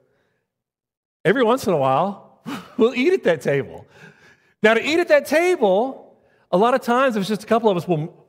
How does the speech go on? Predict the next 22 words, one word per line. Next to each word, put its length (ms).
move 180
this 120
stuff, 400
put 120
our 60
plate 220
down. 300
Like, 180
"I 80
think 180
I 80
can 100
see 180
you 140
over 120
the 80
stuff." 360
We'll 100
have 80
these 100
little 120
sections. 600